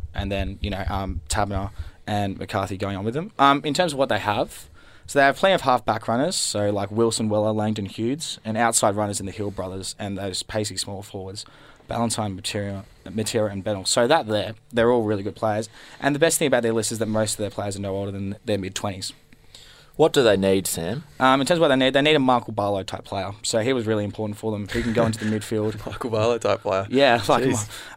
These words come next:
Speaker 1: um, you know, that ability to go into the midfield, you know, get, um, twenty-something disposals and then kick a goal or two as required. Um, a, a key position forward, or to see massive development out of McCarthy and Taberner with Kirsten. That's why I said Kirsten starting on the pitch.
Speaker 3: Yeah,
Speaker 2: I
Speaker 3: fair
Speaker 2: think,
Speaker 3: call.
Speaker 2: I think they're looking at the,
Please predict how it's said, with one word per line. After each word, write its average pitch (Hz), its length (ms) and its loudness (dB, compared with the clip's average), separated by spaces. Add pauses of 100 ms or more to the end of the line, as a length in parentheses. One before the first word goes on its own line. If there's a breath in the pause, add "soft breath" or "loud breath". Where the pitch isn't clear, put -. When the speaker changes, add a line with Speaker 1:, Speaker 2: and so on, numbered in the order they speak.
Speaker 1:
um, 151 380 6
you 151 100 4
know, 139 160 8
that 139 140 6
ability 135 280 2
to 123 60 -2
go 127 100 4
into 123 120 0
the 120 60 -2
midfield, 120 580 4 (140)
you 117 80 -4
know, 107 200 2
get, - 280 0
um, 107 280 -2
twenty-something 117 400 -2
disposals 98 380 -6
and 101 100 -8
then 98 100 -8
kick 98 160 -8
a - 20 -14
goal 92 220 -6
or 95 80 -8
two 95 240 -8 (260)
as 101 200 -4
required. 98 480 -4 (500 loud breath)
Um, 117 260 4
a, 123 280 4
a 110 60 -6
key 156 200 2
position 127 340 -2
forward, 131 420 4 (520 soft breath)
or 113 180 6
to 104 80 -2
see 110 420 2
massive 110 400 0
development 101 360 -2
out 98 60 -6
of 98 60 -6
McCarthy 92 360 -8
and 95 100 -14
Taberner 92 320 -8 (100)
with - 120 -16
Kirsten. 92 360 -8
That's - 200 -10
why 98 80 -6
I - 20 -6
said 98 200 -6
Kirsten 95 400 -8
starting 101 260 -8
on 98 60 -10
the 90 60 -16
pitch. - 220 -6
Speaker 3:
Yeah, 104 240 2
Speaker 2:
I 95 60 0
Speaker 3:
fair 113 100 4
Speaker 2:
think, 107 140 4
Speaker 3:
call. 104 140 2
Speaker 2:
I 98 60 2
think 110 220 0
they're 101 120 6
looking 90 280 -2
at 76 120 -6
the, 78 260 0